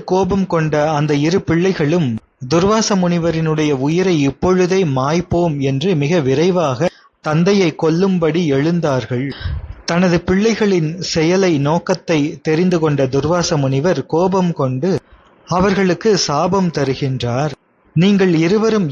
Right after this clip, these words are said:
என்னை கொல்ல நினைத்ததனால் நீங்கள் முனிவர்களுக்கே துன்பம் செய்து கொலை புரிந்து வருவீர்கள். இறுதியில்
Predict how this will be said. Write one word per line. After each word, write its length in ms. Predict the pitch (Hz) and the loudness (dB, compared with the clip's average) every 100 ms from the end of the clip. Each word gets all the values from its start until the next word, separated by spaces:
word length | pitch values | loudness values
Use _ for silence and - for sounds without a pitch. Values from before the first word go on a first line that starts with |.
| 143 | -2
என்னை 340 | 147 196 220 214 | 0 0 0 -2
கொல்ல 480 | 185 180 202 202 147 | 0 0 2 0 0
நினைத்ததனால் 880 | 147 165 175 170 151 139 139 180 160 - - - | 0 0 0 -2 0 0 0 0 -2 -8 -14 -2
நீங்கள் 480 | 147 180 185 208 170 123 139 | 2 4 4 2 2 -2 -4
முனிவர்களுக்கே 920 | 135 180 214 226 - 214 190 196 214 214 | -2 0 2 0 0 0 0 0 -2 0
துன்பம் 400 | 170 180 196 190 | -2 0 0 0
செய்து 420 | - 160 156 196 | 0 0 -2 -2
கொலை 300 | 160 156 185 | 0 0 0
புரிந்து 380 | 190 170 160 151 | 0 0 0 0
வருவீர்கள். 640 | 131 147 160 147 131 165 151 | 0 0 0 0 0 0 0
இறுதியில் 640 | 139 151 196 185 170 202 | 0 0 2 2 2 2